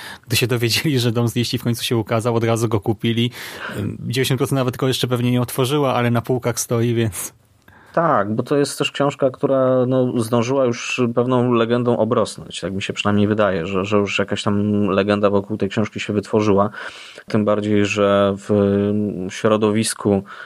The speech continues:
Speaker 2: grozy, powiedzmy tam około grozowym, no, to nie jest, nie było tak, że u-, wszyscy usłyszeli o Domu z liści dopiero teraz, tak, przy okazji premiery.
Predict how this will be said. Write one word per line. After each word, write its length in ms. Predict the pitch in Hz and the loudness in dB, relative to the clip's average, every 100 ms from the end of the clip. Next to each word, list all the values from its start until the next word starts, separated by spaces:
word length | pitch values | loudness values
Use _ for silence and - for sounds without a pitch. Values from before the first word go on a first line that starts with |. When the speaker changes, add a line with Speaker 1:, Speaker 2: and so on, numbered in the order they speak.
| - | -8
Speaker 2:
grozy, 520 | - 110 98 95 98 107 | 0 2 2 2 0 2
powiedzmy 340 | 107 98 98 | 0 0 -2
tam 180 | 87 90 90 82 | -4 -6 -6 -4
około 360 | 95 123 107 | -2 2 0
grozowym, 560 | 98 95 98 95 107 104 | 0 -2 0 2 2 2
no, 220 | 104 107 117 113 117 120 117 | 2 2 -2 -8 -10 -12 -4
to 100 | 107 | 0
nie 180 | 113 110 | 2 2
jest, 360 | 101 - - - 98 110 110 | 0 -4 -10 -8 -4 -2 -2
nie 260 | 110 110 | 0 2
było 200 | 117 120 | 2 2
tak, 200 | 107 107 | 2 0
że 260 | 101 101 104 | 2 4 2
u-, 160 | - 107 | 0 -4
wszyscy 360 | - 107 - | -2 -2 0
usłyszeli 480 | 107 107 - 113 110 | -2 -2 0 2 2
o 60 | 104 | 2
Domu 240 | 107 110 | 2 2
z 100 | 98 | 0
liści 320 | 110 110 - | -2 -2 -2
dopiero 320 | 104 101 101 | -2 0 0
teraz, 340 | 98 101 78 - | 0 0 -2 -6
tak, 160 | 92 | -8
przy 180 | - - | -8 -6
okazji 380 | 101 104 101 104 | -2 -2 0 -2
premiery. 460 | - 101 101 90 | -2 0 2 0